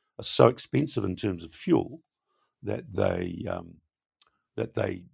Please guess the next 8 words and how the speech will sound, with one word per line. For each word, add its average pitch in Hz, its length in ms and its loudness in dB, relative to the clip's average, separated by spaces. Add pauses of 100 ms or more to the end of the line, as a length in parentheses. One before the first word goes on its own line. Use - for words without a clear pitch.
(160)
that, 113 220 -10
that - 220 -12
they're 101 340 2
just - 200 -4
non-viable 104 800 4
in 95 100 -8
any 90 140 -6
context, - 600 -12